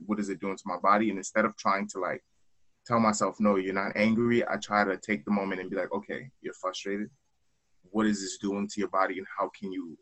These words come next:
how can it help you move forward in this situation? How can this, this, this, uh, this state that your mind is putting you in, what is this in a response to? And how is it being used to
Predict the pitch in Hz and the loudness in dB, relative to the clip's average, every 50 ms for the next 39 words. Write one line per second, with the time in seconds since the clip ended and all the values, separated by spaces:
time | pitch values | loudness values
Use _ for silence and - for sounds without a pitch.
0 | _ _ _ - - - 113 113 110 - - 113 104 95 71 - - - - 104 | _ _ _ -12 0 4 4 4 4 4 -2 -4 -4 -4 -4 -8 -10 -10 -6 -6
1 | 101 101 - 98 98 90 95 95 92 92 - - - 104 95 98 95 90 90 90 | -6 -6 -6 -10 -8 -8 -8 -8 -8 -10 -8 -6 -4 -4 -4 -4 -4 -6 -8 -10
2 | 90 87 - - - 71 - 85 87 85 80 - - _ _ _ _ _ _ _ | -10 -10 -10 -12 -12 -12 -12 -14 -14 -14 -14 -16 -18 _ _ _ _ _ _ _
3 | _ _ _ _ _ - 101 104 - 120 110 107 101 98 95 - - - - 104 | _ _ _ _ _ -2 -2 0 2 4 4 4 4 4 0 -4 -6 -8 -8 -6
4 | 98 - - - - 104 101 101 104 - - 90 80 73 60 50 - _ _ - | -6 -6 -6 -6 -4 -4 -4 -4 -4 -6 -6 -4 -2 -2 -2 -4 -6 _ _ -12
5 | - - - - - - - 113 107 107 - - - - _ _ _ _ - 101 | -10 -8 -6 -6 -6 -2 0 0 0 0 -2 -6 -18 -20 _ _ _ _ -2 -2
6 | 104 - - 107 98 98 101 98 104 104 101 104 104 101 104 - - - 117 107 | -2 -2 -4 -4 -4 -2 -2 0 0 2 2 2 2 0 -2 -4 -6 -4 0 2
7 | 107 104 104 101 92 90 85 73 67 62 71 71 - _ _ _ _ _ - 92 | 2 4 2 2 -2 -4 -6 -6 -6 -6 -8 -12 -14 _ _ _ _ _ -12 -4
8 | 92 110 110 104 107 104 - 101 98 - - 98 95 95 92 - - 98 98 98 | 0 0 2 2 0 -2 -2 -6 -6 -4 -4 -6 -6 -6 -8 -8 -4 -2 -2 -2
9 | 107 107 - - 123 120 117 123 - _ _ _ _ _ _ _ _ - 98 107 | -2 -2 -6 -4 -4 -4 -4 -4 -10 _ _ _ _ _ _ _ _ -4 -2 -2
10 | 107 - - - _ - - 117 113 113 104 104 95 90 101 98 95 95 95 95 | -2 -4 -10 -14 _ 0 2 4 4 4 2 2 0 -2 -4 -4 -4 -4 -4 -4
11 | 90 90 - - - - - | -6 -6 -8 -10 -10 -10 -10